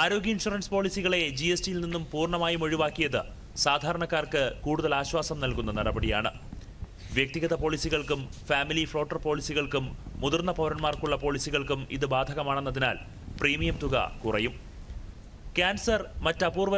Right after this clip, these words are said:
രോഗങ്ങൾ എന്നിവയ്ക്കുള്ള മുപ്പത്തിമൂന്ന് മരുന്നുകളുടെ ചരക്കു സേവന നികുതി കേന്ദ്ര സർക്കാർ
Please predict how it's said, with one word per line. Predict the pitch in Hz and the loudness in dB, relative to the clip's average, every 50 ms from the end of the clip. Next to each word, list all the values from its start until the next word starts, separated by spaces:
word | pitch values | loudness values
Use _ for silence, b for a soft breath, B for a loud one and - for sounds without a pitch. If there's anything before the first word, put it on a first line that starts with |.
| 190 185 | 4 2
രോഗങ്ങൾ | 175 175 180 175 175 170 | 2 2 2 2 2 2
എന്നിവയ്ക്കുള്ള | 170 170 165 160 - 160 156 156 151 143 - - - 131 | 2 2 0 0 2 2 4 4 4 2 0 -2 -2 -2
മുപ്പത്തിമൂന്ന് | 139 - 180 180 - 190 175 175 175 170 165 160 | -2 0 0 0 0 0 0 0 0 2 2 0
മരുന്നുകളുടെ | 156 156 156 147 156 147 147 147 143 135 131 - | 2 0 0 0 2 2 2 2 2 0 0 0
ചരക്കു | 143 131 139 131 165 - - | 0 0 0 -2 -4 -2 0
സേവന | 160 147 147 147 143 | 0 2 2 2 2
നികുതി | 143 139 135 131 104 - - - - - - - - | 0 2 2 0 0 -2 -6 -10 -12 -10 -8 -2 0
കേന്ദ്ര | 143 147 156 165 139 139 165 | 0 0 0 0 0 0 -2
സർക്കാർ | - 147 151 143 139 | 0 2 2 2 2